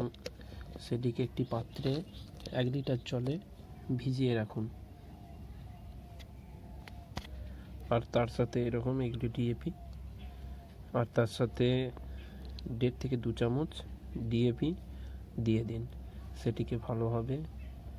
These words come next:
চার দিন ভিজিয়ে রাখবেন। তারপর, তারপর আমরা যে তরল জিনিসটা পাবো, সেটাতে ভালোভাবে হচ্ছে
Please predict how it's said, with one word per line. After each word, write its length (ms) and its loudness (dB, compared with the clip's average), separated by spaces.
চার 200 6
দিন 160 6
ভিজিয়ে 320 4
রাখবেন। 340 2
তারপর, 440 6
তারপর 280 4
আমরা 260 6
যে 220 4
তরল 320 4
জিনিসটা 340 2
পাবো, 260 2
সেটাতে 440 2
ভালোভাবে 580 2
হচ্ছে 360 -2